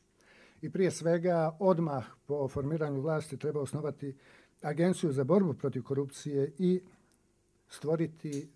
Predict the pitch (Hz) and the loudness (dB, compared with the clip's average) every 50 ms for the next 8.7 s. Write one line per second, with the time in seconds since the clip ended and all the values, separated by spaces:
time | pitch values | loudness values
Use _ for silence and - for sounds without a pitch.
0 | _ _ _ 143 135 143 165 156 - 139 143 - - 135 127 143 151 - - 165 | _ _ _ -6 -4 -2 -4 -6 -6 -10 -12 -6 -6 -4 -4 -4 -6 -8 -6 -4
1 | 151 139 131 120 - 131 131 131 131 - - - 131 120 110 110 127 135 135 131 | -4 -2 -4 -4 -4 -6 -8 -8 -8 -12 -12 -10 -10 -10 -8 -6 -4 -4 -4 -4
2 | 127 113 104 127 131 135 139 127 135 123 117 - - - 123 120 120 - - - | -6 -6 -6 -6 -4 -4 -4 -6 -6 -8 -10 -12 -12 -12 -10 -10 -10 -10 -10 -10
3 | 127 123 - 120 110 127 127 120 - - - 143 131 120 127 117 - - - - | -12 -10 -12 -12 -12 -12 -14 -14 -16 -14 -10 -8 -8 -8 -8 -10 -12 -12 -6 -6
4 | 180 - - - 143 131 131 139 156 156 - 147 135 - 120 110 - - - 135 | -6 -6 -6 -8 -8 -8 -6 -6 -8 -8 -8 -12 -12 -10 -14 -14 -14 -12 -12 -12
5 | 143 139 143 175 170 - _ _ _ - - - _ _ _ - - 165 147 131 | -12 -10 -12 -12 -14 -14 _ _ _ -20 -20 -20 _ _ _ -6 -4 -4 -4 -4
6 | - - 151 156 156 151 - - - 131 131 - 131 127 151 170 160 160 - _ | -4 -6 -6 -6 -6 -6 -10 -12 -12 -12 -12 -12 -10 -4 -2 -2 -2 -4 -6 _
7 | _ - - _ _ _ _ _ _ _ - - 131 143 147 139 - - - 139 | _ -20 -20 _ _ _ _ _ _ _ -10 -10 -8 -8 -8 -10 -12 -14 -12 -10
8 | 127 117 - - 131 127 127 120 120 117 117 113 117 | -12 -12 -12 -12 -14 -12 -10 -10 -10 -10 -10 -12 -12